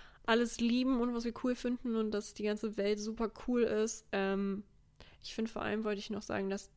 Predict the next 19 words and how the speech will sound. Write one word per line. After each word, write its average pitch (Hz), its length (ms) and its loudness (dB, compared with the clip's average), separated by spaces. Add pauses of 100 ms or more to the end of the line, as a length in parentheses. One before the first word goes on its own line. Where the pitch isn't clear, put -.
(200)
es - 120 -8
so 196 100 -2
Abstufungen 202 680 -4
gibt, 190 220 -6
dass 190 120 -6
du - 80 -6
aufsteigen - 580 -2
kannst 196 420 -8
und 202 300 -8
herabgestuft 202 600 -8
werden 190 180 -6
kannst - 260 -12
und 208 60 -12
so. 226 120 -10
Das - 160 -10
finde 208 160 -8
ich - 120 -8
auch 190 220 -6
gut, 196 300 -6